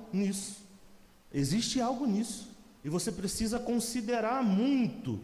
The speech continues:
o que existe nesse lugar. Porque o que está sobre esse lugar não tem a ver com o lugar, e tem a ver com o Espírito que se move nesse lugar.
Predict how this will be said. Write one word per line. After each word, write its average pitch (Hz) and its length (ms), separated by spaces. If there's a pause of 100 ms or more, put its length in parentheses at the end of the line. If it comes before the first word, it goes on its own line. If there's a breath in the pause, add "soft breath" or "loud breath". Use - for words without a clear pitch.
(640)
o 160 100
que 233 280
existe 220 680
nesse 190 340
lugar. 131 480 (1400)
Porque 180 260
o 262 100
que 277 120
está - 280
sobre 202 320
esse 196 180
lugar 190 360
não 220 180
tem 233 220
a 220 80
ver 220 400
com 240 220
o 220 60
lugar, 131 560 (300 loud breath)
e 160 80
tem 196 160
a 185 60
ver 202 200
com 214 120
o 208 40
Espírito 220 600
que - 100
se 240 120
move 208 360
nesse 190 240
lugar. 131 420